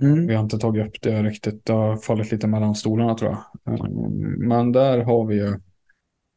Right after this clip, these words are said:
Speaker 2: Rönnby har väl gått helt okej utan henne, men, eh,
Speaker 1: Ja, då
Speaker 2: med
Speaker 1: hade
Speaker 2: henne så är det ju... Utan henne så är det inte ett lag som kan, eh, riktigt fighta som en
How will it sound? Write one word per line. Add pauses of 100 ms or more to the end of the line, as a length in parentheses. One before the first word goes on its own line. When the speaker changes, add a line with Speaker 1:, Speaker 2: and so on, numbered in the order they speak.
(160)
Speaker 2:
Rönnby
har
väl
gått
helt
okej
utan
henne,
men,
eh, (460)
Speaker 1:
Ja,
då
Speaker 2:
med
Speaker 1:
hade
Speaker 2:
henne
så
är
det
ju... (880)
Utan
henne
så
är
det
inte
ett
lag
som
kan,
eh, (680)
riktigt
fighta
som
en